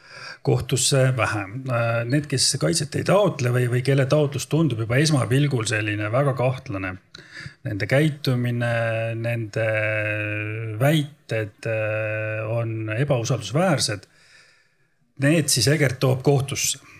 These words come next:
Ja, ja kohtunik peab otsustama, et kas, äh,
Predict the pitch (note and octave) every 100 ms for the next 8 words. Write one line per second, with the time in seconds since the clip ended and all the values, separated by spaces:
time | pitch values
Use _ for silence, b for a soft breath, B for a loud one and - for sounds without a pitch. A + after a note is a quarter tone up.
0 | B - A2+ B2 A#2+ B2 C3 F3+ F3 C3+
1 | A2+ B2+ C3+ F#3 D3+ B2 - A#2+ A#2 A2+
2 | G#2 - B2 B2+ - - A#2+ A#2 A#2 A#2+